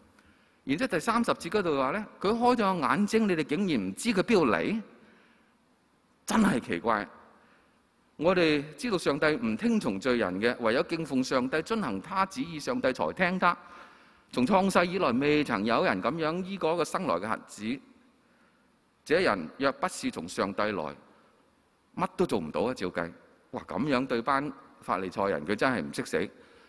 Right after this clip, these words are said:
啊！赤子之心，天真得令人好敬佩，講咗好多句公道說話，響呢，響呢個事件裏面啦。結果又真係俾法利賽人第三十四節趕走咗啊！即係從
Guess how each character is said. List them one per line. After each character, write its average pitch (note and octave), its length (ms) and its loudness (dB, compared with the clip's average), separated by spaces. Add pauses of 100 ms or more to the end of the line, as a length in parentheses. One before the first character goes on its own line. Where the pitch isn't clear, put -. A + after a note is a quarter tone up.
(180)
啊！ D#2 260 -8 (400)
赤 A#2 140 -2
子 A2+ 200 -6
之 C#3+ 160 -4
心， C3 200 -2 (600)
天 D#3 280 -4
真 D3 260 -2
得 C#3 140 -4 (360)
令 G#2+ 180 -4
人 E2 160 -6
好 F#2+ 160 -4
敬 F#2+ 220 -4
佩， F2+ 140 -8 (760)
講 B2+ 220 -2
咗 A2+ 300 -2
好 G#2+ 260 -8
多 D#3 140 2
句 A#2 180 -4
公 C3 180 -6
道 F2+ 140 -8
說 - 200 -14
話， E2 160 -12 (320)
響 G2 100 -6
呢， A#2 180 -4 (180)
響 G2 180 -4
呢 B2+ 100 0
個 F#2 220 0
事 - 200 -14
件 F2 180 -8
裏 E2+ 120 -8
面 D#2+ 160 -12
啦。 E2 80 -16 (1500)
結 C3+ 140 -6
果 C3+ 120 4
又 B2+ 80 2
真 G3 180 2
係 E3+ 200 4
俾 A2+ 160 2
法 G#2 160 2
利 F#2+ 120 0
賽 G#2+ 200 -2
人 E2 180 -2
第 - 100 -2
三 A2 300 -2
十 - 60 -12
四 F2+ 80 -2
節 F#2 240 -8
趕 F2+ 280 -6
走 - 220 -6
咗 D#2+ 220 -6
啊！ E2 80 -14 (160)
即 C3+ 100 -4
係 A#2 40 -2
從 D2+ 260 -10